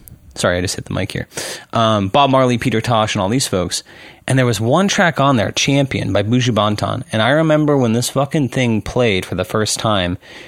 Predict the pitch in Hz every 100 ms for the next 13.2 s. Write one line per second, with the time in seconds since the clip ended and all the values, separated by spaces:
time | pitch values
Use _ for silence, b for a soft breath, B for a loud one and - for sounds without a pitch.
0 | B B B B _ _ - 131 156 165
1 | 147 - 143 151 170 170 147 147 110 92
2 | 104 131 - 104 104 - 117 104 95 -
3 | - _ _ _ _ - 110 120 - 117
4 | 110 117 120 - - 147 147 - 135 -
5 | - - 123 131 147 123 110 104 110 107
6 | 101 - B B B B B _ _ _
7 | 123 117 - 107 92 107 143 135 151 139
8 | 139 135 127 123 120 110 101 98 101 110
9 | 135 - _ - - - 127 131 123 123
10 | 120 117 110 107 95 107 101 98 92 -
11 | 92 92 113 135 143 - - - 135 135
12 | 135 120 110 - 104 92 90 123 123 92
13 | 95 92